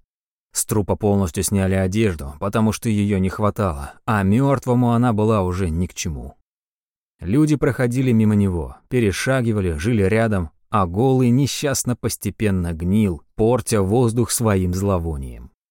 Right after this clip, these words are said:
«Есть кто живой?» Внезапно гаркнул Эйден, отчего Норд чуть не подпрыгнул на месте. Никто не отозвался и не выглянул из тёмных окон. Лишь ветер тоскливо завыл,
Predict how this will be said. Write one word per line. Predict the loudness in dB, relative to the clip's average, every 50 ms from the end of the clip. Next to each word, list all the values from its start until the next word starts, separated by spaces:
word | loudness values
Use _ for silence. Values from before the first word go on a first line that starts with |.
| _ _ _ _ _ _ _ _ _ _ _ _ _ _ _ _ _ -10
«Есть | -6 -4 -2 0 0 0 0 -2
кто | 0 2 4 4
живой?» | 6 6 4 4 4 4 2 0 -2 -10 _ _ _ _ _ _ _ _ _ _ _ _ _ _ _
Внезапно | -6 -2 2 2 4 2 4 2 2 2 2 2 0 0
гаркнул | 2 2 2 2 2 0 0 0 2 2
Эйден, | 2 0 -2 -2 -6 -10 -12 -14 -10
отчего | -6 -4 -4 -2 0 0 2 2 4
Норд | 4 4 2 0 0 0
чуть | 0 0 0 2
не | 0 -2
подпрыгнул | 0 0 -2 -2 0 -2 -2 0 2 2 2 4
на | 4 4
месте. | 2 0 -2 -4 -10 -12 -14 -16 -16 -20 -20 _ _ _ _ _ _ _ _ _ _ _ _ _ _ _ _ _
Никто | -6 -2 0 0 0 0 0 0 0 2
не | 4 2
отозвался | 2 2 2 2 2 2 2 2 2 2 2 2 2
и | 2 4
не | 4 4 4
выглянул | 2 2 2 2 2 2 4 4 4 2
из | 2 0
тёмных | 0 0 0 2 2 0 0 0 -2
окон. | -2 -2 -2 -8 -12 -14 -16 _ _
Лишь | -2 2 2 2 2 2 -2
ветер | -2 0 0 0 0 0 -2 -4 -8 -2
тоскливо | -2 -2 -2 -2 -2 0 0 2 2 2 2 2 0
завыл, | 0 0 0 0 0 0 0 -2 -4 -8